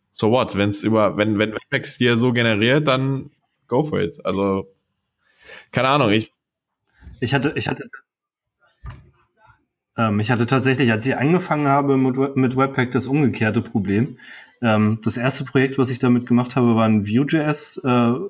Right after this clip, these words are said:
Speaker 2: Vue.js-Applikation, die auch relativ zeitkritisch war. Und ich dachte so, oh, yolo, <laughs> Webpack wird schon, alle, alle sagen, es ist cool, es wird schon laufen. Und dann habe ich das gebaut.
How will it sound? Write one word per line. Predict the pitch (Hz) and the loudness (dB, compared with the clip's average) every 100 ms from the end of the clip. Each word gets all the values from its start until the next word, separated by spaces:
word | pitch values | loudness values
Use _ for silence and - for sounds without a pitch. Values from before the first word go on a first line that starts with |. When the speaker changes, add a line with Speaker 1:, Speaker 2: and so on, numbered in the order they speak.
| _ | _
Speaker 2:
Vue.js-Applikation, | 170 123 110 127 127 131 127 135 123 127 127 127 131 135 - - - - - - | -8 -2 0 2 2 0 0 -2 -2 -2 -2 0 2 2 -2 -14 -18 -18 -20 -2
die | 113 127 | 0 2
auch | 120 113 110 - - _ _ _ - | 2 2 0 -6 -20 _ _ _ -4
relativ | 110 123 127 127 117 | 0 2 2 0 -4
zeitkritisch | - 123 131 147 139 - | -2 -2 -2 -2 -4 -2
war. | 135 | 0
Und | 120 | 2
ich | |
dachte | 123 117 123 | 0 0 0
so, | 104 104 | 2 2
oh, | |
yolo, | 107 110 135 143 147 - 120 - - 117 - 120 - | 2 4 4 4 2 0 -4 -4 -6 -8 -10 -14 -12
<laughs> | 175 - - - - 175 - | -14 -14 -20 -18 -16 -16 -6
Webpack | 139 135 135 151 151 143 143 - - _ _ _ _ - | -2 0 2 0 2 2 2 -4 -18 _ _ _ _ -2
wird | 139 | -2
schon, | 139 135 131 123 | 2 2 4 2
alle, | 139 131 131 135 | 2 0 0 -2
alle | 131 135 | -2 0
sagen, | 127 123 127 | 2 2 2
es | 123 | 0
ist | 117 - | -2 0
cool, | 139 | 2
es | 117 | 2
wird | 123 | 0
schon | 127 117 | 0 2
laufen. | 120 127 104 123 - | 2 0 -2 -4 -6
Und | 113 107 | -6 -2
dann | 110 | 0
habe | 127 | 0
ich | 127 | -2
das | 117 | -2
gebaut. | - 104 117 190 180 | -2 0 2 2 -2